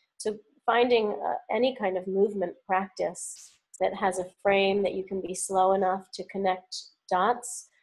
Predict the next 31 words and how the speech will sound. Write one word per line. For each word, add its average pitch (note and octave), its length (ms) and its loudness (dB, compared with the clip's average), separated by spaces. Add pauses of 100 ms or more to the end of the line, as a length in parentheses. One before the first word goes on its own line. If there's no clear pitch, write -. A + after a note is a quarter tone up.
(300)
Um, F#3+ 560 2 (640)
movement A3+ 560 2
classes, A3 600 -2
there's F#3+ 240 2
a, F#3 220 0 (320)
a G#3+ 40 -4
whole G3+ 440 4
subcategory. G3 1120 2
It F3+ 80 -4
could G3 140 -12
be G3+ 100 -2
yoga, F#3+ 640 4
but F3+ 100 0
it E3+ 140 -4
could G3 100 -8
also F3+ 280 -4 (100)
be E3 200 -12
Tai D#3+ 140 -6
Chi. A3 560 -2
It G3 140 -6
could - 160 -18
be - 140 -14 (100)
Feldenkrais. G3 800 2 (100)
It G3+ 160 -8
could F#3+ 240 -8
be F#3+ 340 -2 (360)
an F3+ 140 0
aquatic, G3 560 4 (240)
uh, F3 240 4
movement G3+ 600 -2
class. G3+ 560 0